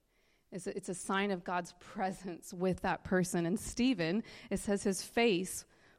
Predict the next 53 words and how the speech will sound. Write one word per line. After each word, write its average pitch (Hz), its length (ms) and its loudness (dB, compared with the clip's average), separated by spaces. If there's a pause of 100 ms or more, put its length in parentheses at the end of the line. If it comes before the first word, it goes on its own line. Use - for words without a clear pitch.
(100)
was 190 200 0
that 190 280 4
of 196 140 2
an 190 100 4
angel. 185 560 -2 (400)
He 202 100 -6
must 196 280 -2
have 190 100 -6
had 208 200 -8
a 190 60 -2
glow 185 480 0
about 160 320 -4
him. 170 320 -12 (2250)
And 226 100 0
so 247 160 4
we 262 120 2
see 294 280 2
all 339 160 8
these 285 220 2
descriptors 240 640 0
of 190 100 0
Stephen. 180 420 -2
These 202 200 -2
descriptors 202 840 -4
would 175 180 -6
be, 185 380 -4 (560)
any 262 200 6
one 214 300 2
of 196 160 2
them 160 180 0
would 175 140 -2
be 185 140 2
wonderful 196 680 4
descriptors 175 680 -2
to 170 80 -4
have 175 380 -4
if 190 180 -4
you 208 120 0
were 175 200 -2
a 180 80 -4
follower 185 560 0
of 170 140 -2
Jesus. 175 520 -6
This - 220 -10
is 180 140 -6
what 202 180 0
we 202 120 4
all 196 240 10
want 190 380 0
said 185 460 0
about 170 280 -2
our 165 140 -2
life. 160 360 -4